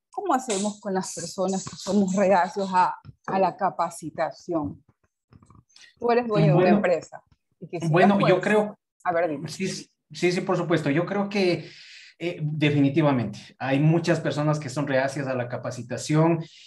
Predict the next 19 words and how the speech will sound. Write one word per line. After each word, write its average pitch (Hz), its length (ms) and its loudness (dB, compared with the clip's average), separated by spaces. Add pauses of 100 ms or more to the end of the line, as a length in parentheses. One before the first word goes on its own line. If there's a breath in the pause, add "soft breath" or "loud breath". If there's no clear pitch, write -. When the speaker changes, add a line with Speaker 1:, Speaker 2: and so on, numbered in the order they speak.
(160 loud breath)
Speaker 2:
Eh, 123 520 2 (1000)
bueno, - 420 -2
definitivamente 214 960 0
creo 202 180 -4
porque 190 260 -6
las 151 160 -4
personas 180 440 -6
no 160 80 0
están, 170 460 -4 (320)
eh, 135 420 -6 (300)
no 202 200 0
sé 202 200 -2
si 220 140 -6
decirlo, 185 580 -6 (200)
criadas, 165 720 0
educadas 151 840 -4
en 123 260 -8
ese 120 180 -8
sentido. 127 560 -4